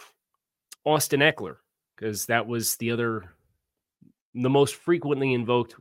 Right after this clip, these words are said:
when the Chargers have the ball, is Austin Eckler versus the Dolphins linebackers in, uh, Jerome Baker, who was with the team last year. And then obviously Miami made a change b-, by bringing in David Long as the other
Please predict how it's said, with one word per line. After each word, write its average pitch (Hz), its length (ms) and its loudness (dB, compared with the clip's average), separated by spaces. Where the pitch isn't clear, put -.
when 113 260 -2
the 104 80 -6
Chargers 131 440 0
have 104 200 0
the 95 80 -10
ball, 95 380 -6
is 117 220 -8
Austin 131 360 4
Eckler 117 400 -4
versus 110 480 -6
the 110 100 -6
Dolphins 110 420 -2
linebackers 101 800 -4
in, 98 420 -10
uh, 73 300 -8
Jerome 113 420 -2
Baker, 101 540 -4
who - 200 -6
was 107 180 -4
with 104 160 -6
the 104 60 -6
team 101 280 -6
last 98 340 -2
year. 95 300 -6
And 113 120 -2
then 107 120 2
obviously 104 320 0
Miami 101 280 -2
made 101 180 -2
a 87 60 -4
change 107 500 -4
b-, 104 180 -6
by 101 140 0
bringing 104 420 -6
in 98 140 -4
David 95 300 -4
Long 101 380 -2
as 95 140 -8
the 101 140 -6
other 90 300 -8